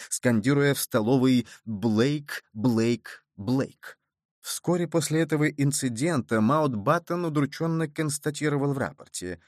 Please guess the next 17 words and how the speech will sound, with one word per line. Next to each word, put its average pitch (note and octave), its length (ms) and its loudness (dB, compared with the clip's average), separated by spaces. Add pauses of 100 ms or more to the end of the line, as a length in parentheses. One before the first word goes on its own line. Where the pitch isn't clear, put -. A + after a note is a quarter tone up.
(640)
"В - 40 -20
силу E3+ 320 -4
планировки E3 640 2
и E3 80 2
внутреннего C#3+ 540 2
распорядка B2 560 0
тюрьмы G#2+ 320 2
Уормвуд G#2 340 2
Скрабс - 480 -2
помешать D3 560 -2
его D3+ 240 0
побегу E3 720 0 (320)
не B2 220 2
было F3+ 180 2
почти D#3 460 -4
никакой D#3 320 -2
возможности". F#2 720 -6